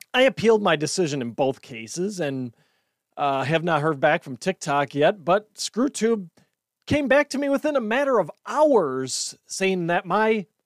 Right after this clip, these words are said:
appeal was denied. They were upholding their decision, saying, "It's their job to make sure that YouTube is a safe place for all." So they are the ar-, arbiters of what is safe and not safe for me or for you, the viewer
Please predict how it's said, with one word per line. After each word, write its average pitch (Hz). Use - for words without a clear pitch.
appeal 220
was 226
denied. 147
They 139
were 127
upholding 160
their 151
decision, 147
saying, 131
"It's 302
their 220
job 165
to -
make 185
sure 180
that 147
YouTube 143
is 135
a 110
safe -
place 139
for 139
all." 101
So 294
they 262
are 247
the 202
ar-, 175
arbiters 208
of 147
what 180
is 151
safe 170
and 127
not 170
safe 185
for 156
me 175
or 190
for 147
you, 151
the 156
viewer 185